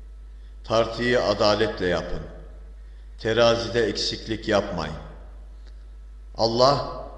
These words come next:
yeri mahlukat için aşağıya koydu. Orada meyveler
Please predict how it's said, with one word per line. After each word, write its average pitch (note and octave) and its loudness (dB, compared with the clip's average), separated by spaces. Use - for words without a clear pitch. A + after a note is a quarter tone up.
yeri A2+ 4
mahlukat G#2 0
için G#2+ -2
aşağıya F2 0
koydu. E2+ -4
Orada A2 4
meyveler G2 4